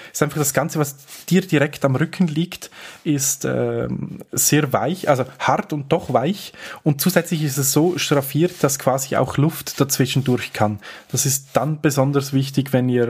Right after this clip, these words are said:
äh, warm habt und, äh, oder zu schwitzen beginnt, dass, dass eben ein bisschen Luft dazu kommen kann. Und das Teil lässt sich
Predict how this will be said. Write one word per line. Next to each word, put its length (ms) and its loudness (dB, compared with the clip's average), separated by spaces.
äh, 300 2
warm 380 2
habt 420 -2
und, 500 -2
äh, 120 -2
oder 260 0
zu 180 2
schwitzen 400 2
beginnt, 460 2
dass, 220 0
dass 120 2
eben 140 4
ein 60 -2
bisschen 280 4
Luft 280 2
dazu 400 0
kommen 320 0
kann. 300 -4
Und 100 0
das 340 -2
Teil 280 0
lässt 300 0
sich 200 0